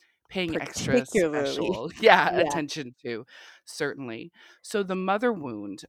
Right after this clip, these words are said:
Speaker 1: um, I think is the one that is most simple for folks to understand. It is the pain of being a woman passed down through generation of women in patriarchal cu-, cultures. It also includes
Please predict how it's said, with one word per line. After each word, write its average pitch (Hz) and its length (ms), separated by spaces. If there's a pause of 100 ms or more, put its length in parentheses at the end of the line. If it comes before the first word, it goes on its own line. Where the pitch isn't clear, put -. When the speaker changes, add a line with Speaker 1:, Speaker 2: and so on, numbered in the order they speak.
Speaker 1:
um, 120 420 (120)
I 160 100
think 196 180
is 196 140
the 160 80
one 139 300
that 131 180
is 131 240
most 127 560 (260)
simple 202 420
for 160 160
folks - 340
to - 180
understand. 127 840 (640)
It 160 160
is 156 240
the 156 160
pain 185 520
of 143 260
being 147 240
a 131 80
woman 127 400
passed - 420
down 120 320
through 127 160
generation 117 880 (500)
of 123 440
women 127 340
in 117 140
patriarchal 113 640
cu-, - 240 (220)
cultures. - 520
It 120 200
also 139 380
includes 123 680